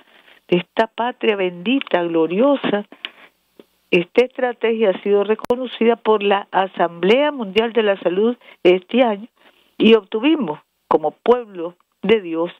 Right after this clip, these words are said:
el premio de la Fundación de los Emiratos Árabes Unidos para la Salud. Estamos entregando mosquiteros, ya llevamos más de doscientos mil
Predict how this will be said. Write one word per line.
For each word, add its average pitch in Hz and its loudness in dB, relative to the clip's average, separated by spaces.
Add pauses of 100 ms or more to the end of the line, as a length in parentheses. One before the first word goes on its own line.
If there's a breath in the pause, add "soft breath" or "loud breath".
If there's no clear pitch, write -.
(220 soft breath)
el 175 2
premio 240 -2
de 175 2
la 170 -2
Fundación 170 -4
de 196 0
los 180 0
Emiratos 170 -2 (360 loud breath)
Árabes 185 0 (280)
Unidos 190 2 (160)
para 180 -2
la 143 0
Salud. 139 -2 (480 soft breath)
Estamos 185 -2
entregando 175 -2
mosquiteros, 170 -2
ya 175 2
llevamos 160 -2
más 160 -6
de 160 2
doscientos 151 0
mil 233 2